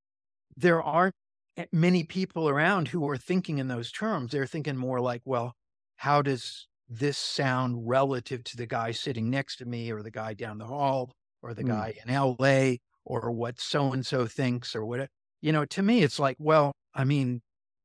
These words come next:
Speaker 1: you know, the only thing that really matters is that there once, you know, walked on the planet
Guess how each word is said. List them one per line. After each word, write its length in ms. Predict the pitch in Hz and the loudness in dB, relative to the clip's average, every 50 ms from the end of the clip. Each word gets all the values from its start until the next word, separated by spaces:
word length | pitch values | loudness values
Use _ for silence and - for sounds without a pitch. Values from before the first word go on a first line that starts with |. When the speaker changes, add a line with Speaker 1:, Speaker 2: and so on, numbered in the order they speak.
| _ _ | _ _
Speaker 1:
you 140 | 151 147 147 | -6 -6 -6
know, 160 | 147 127 123 | -6 -8 -8
the 180 | 131 131 135 - | -8 -10 -8 -2
only 300 | - 160 208 247 233 - | 2 4 4 4 4 2
thing 260 | - 147 120 117 113 | 0 -2 -4 -4 -4
that 120 | 110 110 - | -8 -10 -10
really 260 | 120 123 120 110 113 | -10 -8 -8 -8 -6
matters 580 | 117 123 143 165 165 135 113 104 107 101 - 117 | -2 0 2 2 2 2 0 -2 -6 -10 -14 -14
is 220 | 117 113 101 - 107 | -14 -16 -16 -14 -12
that 200 | 110 110 110 - | -12 -12 -10 -8
there 180 | 135 127 120 113 | -6 -6 -4 -4
once, 560 | 120 131 147 151 123 120 - - - - - _ _ _ _ _ _ _ _ _ _ _ _ _ _ _ _ _ _ _ | -4 -2 -2 -2 -2 -4 -6 -10 -12 -14 -18 _ _ _ _ _ _ _ _ _ _ _ _ _ _ _ _ _ _ _
you 140 | - 143 139 | -6 -4 -2
know, 260 | 139 127 113 113 120 - _ | -2 -2 -4 -6 -8 -14 _
walked 520 | 143 131 113 131 139 135 139 147 - - 165 | -10 -4 0 4 4 4 4 4 2 -2 -4
on 260 | 139 127 139 151 135 | -2 0 0 0 0
the 60 | 120 | -2
planet 580 | 123 - - 180 190 190 170 139 127 131 139 | -4 -4 -2 0 2 2 2 2 2 0 -2